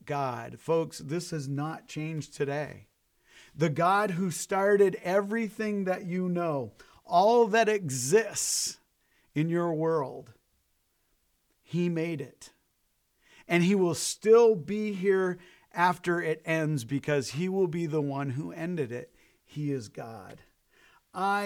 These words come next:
am God. There is no other. I am God, and no one is like me. I declare the end from the beginning, and from long ago what is not yet done,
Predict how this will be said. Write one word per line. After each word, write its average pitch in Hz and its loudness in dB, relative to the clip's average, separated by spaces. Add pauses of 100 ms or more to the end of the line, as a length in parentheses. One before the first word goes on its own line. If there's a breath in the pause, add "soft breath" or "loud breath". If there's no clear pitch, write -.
(120)
am 180 -2
God. 151 2
There 185 0
is 214 0
no 185 0
other. 175 -2
I 202 -2
am 175 -4
God, 147 0
and 165 2
no 254 4
one 240 2
is 190 -4
like 180 -6
me. 131 -12 (480 soft breath)
I 226 0
declare 196 2
the 165 -4
end 180 -2
from 170 -4
the 160 -2
beginning, 147 -4 (480 soft breath)
and 175 -2
from 196 2
long 214 0
ago 196 0 (260 soft breath)
what 190 0
is 180 0
not 190 2
yet 180 -2
done, 170 -2